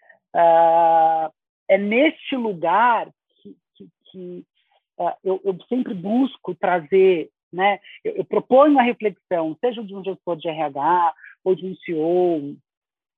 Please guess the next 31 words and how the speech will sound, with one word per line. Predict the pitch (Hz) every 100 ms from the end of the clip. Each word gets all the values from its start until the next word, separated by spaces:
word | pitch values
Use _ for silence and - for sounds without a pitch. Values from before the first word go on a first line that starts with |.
| _ _ 196
ou | 208
numa | 208 196
mentoria, | 190 185 165 180
eu | 202
falo | 196
assim, | 185 185
"Gente, | 208 175 -
calma", | - 165 131 139 - - _ _ _ -
né? | 180 202 - -
A | 170
gente | 214 -
fica | 214 -
muito | 202 262 269
no | 214
afã | 180 - 214 208 180
de | 170
tentar | 175 165 180 180 175
resolver | 160 165 147 139
coisas, | - 196 170 143 _ _ _ _ _ _ _ _ -
né? | - 381 - _ _ _ _ _ - - _ 170
Ah, | 165 -
e | 190
a |
gente | 196 -
fala | 196
assim, | - 196
"Pera | 226 240
um | 240
pouquinho, | 240 - 151 151
volta | 190 226 -
aqui." | - _ 135